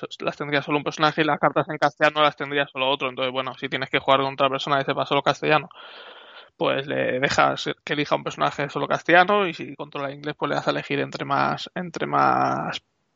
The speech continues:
eh, luchadores, ¿no? O sea, creo que hay, mm, los que no tengáis tantísimo toque como yo, yo creo que eso sí que lo, lo tol-, lo toleraría, al no tener que mezclar cartas en varios idiomas. Pero bueno, que, que sepáis que es lo que hay. De todos modos,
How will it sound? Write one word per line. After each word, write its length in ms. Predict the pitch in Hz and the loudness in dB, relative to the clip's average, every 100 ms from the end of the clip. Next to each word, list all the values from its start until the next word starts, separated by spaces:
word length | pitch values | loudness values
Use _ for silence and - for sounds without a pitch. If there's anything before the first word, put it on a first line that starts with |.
| _ _ _ | _ _ _
eh, 240 | 180 151 143 | 0 2 0
luchadores, 600 | 147 - 139 151 151 - | -2 0 2 2 0 -10
¿no? 140 | - | -14
O 60 | 120 - _ | -16 -20 _
sea, 200 | - - | -2 0
creo 280 | 143 151 151 | 4 6 6
que 300 | 139 143 143 | 6 4 6
hay, 480 | 139 143 143 147 - - - - - _ _ | 4 4 0 -2 -8 -14 -14 -14 -16 _ _
mm, 580 | - 143 135 - 87 78 - - _ 78 - | -8 -6 -6 -10 -14 -16 -20 -20 _ -18 -2
los 180 | 143 - | -2 0
que 120 | 147 | -2
no 120 | 147 | 0
tengáis 360 | 151 147 151 - | 0 2 2 2
tantísimo 440 | 143 151 147 139 | -4 -4 -8 -8
toque 200 | 160 - | -8 -8
como 200 | 135 135 | -10 -6
yo, 220 | 143 151 | -4 -4
yo 120 | 147 | -6
creo 160 | 139 143 | -4 -2
que 60 | 139 | 0
eso 160 | - | 0
sí 120 | 143 | -2
que 80 | 147 | 0
lo, 360 | 135 135 135 151 | 0 2 -2 -2
lo 140 | 143 | -2
tol-, 260 | 139 139 - | -2 -2 -4
lo 220 | 170 139 | 0 2
toleraría, 760 | 147 139 135 135 135 135 131 - - | 4 4 6 6 4 2 -2 -6 -10
al 200 | - 147 | -6 -4
no 120 | 147 139 | -6 -6
tener 260 | 160 135 | -6 -6
que 80 | 135 | -6
mezclar 520 | 127 - 147 135 - | -6 -2 2 4 2
cartas 380 | - 131 147 - | 0 0 -2 -4
en 80 | 139 | -4
varios 260 | 139 135 | -4 -4
idiomas. 360 | - 113 - - | -8 -8 -8 -12
Pero 140 | - - | -10 -8
bueno, 280 | - 151 - | -8 -10 -6
que, 400 | - 156 - - - | -4 -4 -8 -12 -6
que 100 | - | -4
sepáis 360 | - 131 143 143 | 0 2 2 2
que 100 | 139 | 0
es 80 | 135 | 0
lo 80 | |
que 100 | 135 | 4
hay. 60 | 139 | 4
De 60 | 139 | 6
todos 220 | 139 139 | 4 4
modos, 300 | 143 143 | 2 2